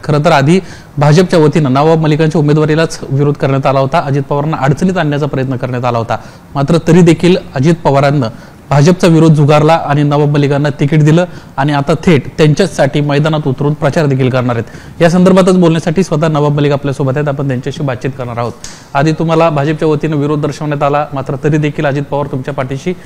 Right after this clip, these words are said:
खंबीरपणे उभं राहिल्याचं महाराष्ट्रानं पाहिलं आणि आता तुमच्यासाठी आणि सना मलिकसाठी अजित पवार मैदानात निवडणुकीच्या प्रचारासाठी उतरताना पाहायला मिळतात. काय प्रतिक्रिया आपली?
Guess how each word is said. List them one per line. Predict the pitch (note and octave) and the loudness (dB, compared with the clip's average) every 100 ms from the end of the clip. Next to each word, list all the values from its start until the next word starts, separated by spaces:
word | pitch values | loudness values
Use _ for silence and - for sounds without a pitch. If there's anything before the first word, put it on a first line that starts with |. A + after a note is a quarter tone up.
| - - - | -20 -20 -4
खंबीरपणे | E3 E3 G#3 F#3+ E3 | 2 4 4 2 -2
उभं | D#3 | -2
राहिल्याचं | D#3 C3+ C#3 D3+ | -2 -2 -2 -2
महाराष्ट्रानं | B2+ C3 - C3+ | -2 -2 -4 -4
पाहिलं | C3 A#2+ C3+ E3+ - - - | -2 -2 -2 -6 -12 -16 -6
आणि | C#3+ | -4
आता | C#3 E3 | -2 -4
तुमच्यासाठी | - D3 C#3 E3+ F3 D3 E3+ | -2 -2 0 0 0 -2 -4
आणि | C#3 | -4
सना | C#3+ D#3 D3+ | -8 -6 -4
मलिकसाठी | C#3 C#3 C#3 C3 A#2+ | -4 -4 -4 -4 -6
अजित | - B2 D3 | -6 -6 -6
पवार | C#3 C3 D3 | -4 -4 -4
मैदानात | C#3+ C3 C#3+ D#3+ - - - - - | -4 -4 -4 -4 -8 -12 -14 -18 -6
निवडणुकीच्या | D3+ E3 F#3+ E3+ E3+ E3 | 0 4 4 2 0 -2
प्रचारासाठी | D3+ C#3+ C#3+ C#3+ D3+ | -4 -4 -4 -4 -4
उतरताना | C3+ C3 B2+ C#3 | -4 -4 -4 -4
पाहायला | C#3+ A#2+ A#2+ | -4 -4 -4
मिळतात. | A#2 C3+ D3+ - | -6 -6 -6 -6
काय | - - | -4 -2
प्रतिक्रिया | D#3 C#3+ C#3+ C#3 | 0 -2 0 -2
आपली? | - | -4